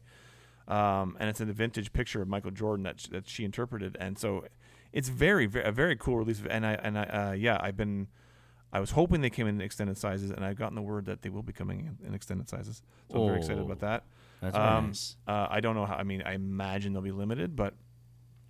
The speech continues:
Speaker 1: uh,
Speaker 2: Yeah.
Speaker 1: I got, I know, I got, I, I, I, I gotta say, I'm getting a lot of people fucking dumping on stuff. Like,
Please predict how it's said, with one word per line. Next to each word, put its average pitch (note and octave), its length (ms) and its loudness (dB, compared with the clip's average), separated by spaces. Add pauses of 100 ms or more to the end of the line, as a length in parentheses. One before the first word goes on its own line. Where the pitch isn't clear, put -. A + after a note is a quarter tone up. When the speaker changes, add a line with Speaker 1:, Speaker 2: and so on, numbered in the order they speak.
(220)
Speaker 1:
uh, G#2 220 -2
Speaker 2:
Yeah. F#2+ 260 4 (920)
Speaker 1:
I - 60 0
got, G#3 320 -4
I D3+ 100 0
know, B3+ 220 4
I B2+ 120 4
got, - 200 -2
I, D3+ 100 0 (160)
I, G2+ 160 0 (140)
I, F#2+ 280 -2
I C#3 60 2
gotta D#3+ 220 4
say, G3 180 0
I'm C3+ 120 0
getting E3 220 2
a C#3+ 80 4
lot D#3 240 2
of B2+ 360 2
people D3 540 6
fucking B2+ 640 -2 (760)
dumping E3+ 380 4
on E3+ 240 2
stuff. - 400 2
Like, G#3 320 2